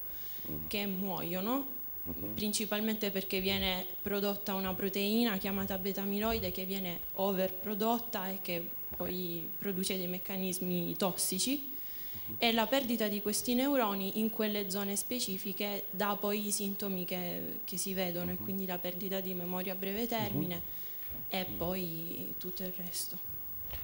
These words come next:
Speaker 1: Ma è una malattia nuova? Perché oggi
Speaker 2: No.
Speaker 1: se ne sente parlare tantissimo, è una malattia nuova?
Speaker 2: Assolutamente no.
Speaker 1: E perché se ne parla di più oggi?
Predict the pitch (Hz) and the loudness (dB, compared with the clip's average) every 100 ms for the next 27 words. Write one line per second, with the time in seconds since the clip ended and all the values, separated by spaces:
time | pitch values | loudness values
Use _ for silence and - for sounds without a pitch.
0 | - - 202 131 123 131 127 139 113 78 | 2 12 12 12 12 12 12 12 12 10
1 | 92 - - 127 214 170 139 123 135 120 | 8 4 2 10 12 12 12 12 12 12
2 | 120 123 117 101 95 92 87 - 120 131 | 12 12 12 12 8 6 6 6 8 8
3 | 135 - 131 95 80 90 120 208 220 220 | 8 10 10 10 10 8 8 8 6 6
4 | 214 208 233 240 196 - 208 - 180 113 | 4 4 4 2 0 8 10 12 12 12
5 | 104 113 113 117 - 147 113 123 131 | 12 12 12 6 8 10 10 8 4